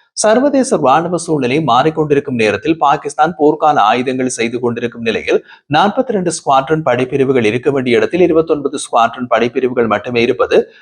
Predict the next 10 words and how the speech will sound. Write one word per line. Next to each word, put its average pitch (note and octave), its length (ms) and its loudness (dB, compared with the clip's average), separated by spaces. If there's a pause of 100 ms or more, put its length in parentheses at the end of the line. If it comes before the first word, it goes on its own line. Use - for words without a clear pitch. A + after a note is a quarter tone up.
மிகப்பெரிய F3 640 0
அபாயம். G2 480 0 (380)
தேஜஸ் C4 420 2
எம் E3 200 0
கே F#3+ 160 2
ஒன் C3 240 0
ஏ D3+ 100 2
வந்தால்தான் D3 680 0
இந்த G3 240 0
விஷயம் D3+ 380 -2